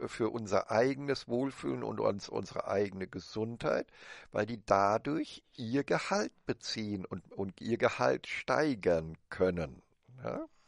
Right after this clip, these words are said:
Weil sie uns mit solchen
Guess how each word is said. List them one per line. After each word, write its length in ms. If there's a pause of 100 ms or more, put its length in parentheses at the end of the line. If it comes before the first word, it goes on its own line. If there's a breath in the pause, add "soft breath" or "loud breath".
(1500 loud breath)
Weil 220
sie 160
uns 540
mit 180
solchen 400